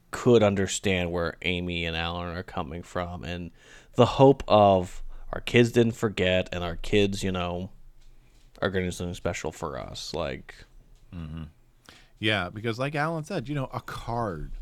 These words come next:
Speaker 2: would have been fine, you know, just some
Speaker 1: Mm-hmm.
Speaker 2: little expression. But you guys led us to believe that you were putting on this party, 'cause they got them there. They, they were
Speaker 1: Yeah.
Speaker 2: brought there with,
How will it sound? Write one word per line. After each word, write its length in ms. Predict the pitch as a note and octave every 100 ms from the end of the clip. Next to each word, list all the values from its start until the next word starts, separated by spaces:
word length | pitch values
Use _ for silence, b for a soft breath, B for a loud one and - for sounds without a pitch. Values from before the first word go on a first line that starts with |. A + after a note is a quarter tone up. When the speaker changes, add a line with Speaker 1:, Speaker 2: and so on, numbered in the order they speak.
| - -
Speaker 2:
would 280 | F2+ F#2 F2+
have 200 | F#2+ D#2+
been 160 | D#2+ D2+
fine, 500 | - E2 D#2 D2+ C2+
you 140 | E2 F2
know, 240 | E2 D2+ F#2+
just 400 | G2+ A2+ - -
some 360 | - - A2+ A2+
Speaker 1:
Mm-hmm. 160 | G2+
Speaker 2:
little 540 | G#2 G#2+ A2+ G#2+ G#2+ -
expression. 880 | - - - F#2+ F#2+ - F#2+ D2+ - b b b b
But 340 | G2 F#2+ F#2 - _ _
you 240 | F#2+ A#2+
guys 340 | D3+ C#3+ A2 G2
led 420 | F#2 G2 G#2 A2
us 260 | G#2 G2+ -
to 140 | -
believe 540 | F2+ F2+ E2+ F#2 F#2 E2
that 260 | E2 D2+ F2
you 100 | F2+
were 140 | F2
putting 420 | D#2 - F2+ E2+
on 240 | D#2+ D#2+ D#2+
this 180 | D2+ -
party, 640 | _ - D#2+ D#2+ C#2+ C#2 -
'cause 240 | - F2+ -
they 260 | G2 F#2 C3+
got 340 | D3+ G3 -
them 220 | D3+ F#2+
there. 320 | D2 B1+ - - - - - - -
They, 300 | G2 C3+ E3+ D#3+ -
they 260 | - A2+ B2+
were 140 | D#3+ C3+
Speaker 1:
Yeah. 40 |
Speaker 2:
brought 400 | A#2+ C#3 E3+ A#2
there 240 | C3 C3+
with, 220 | B2 B2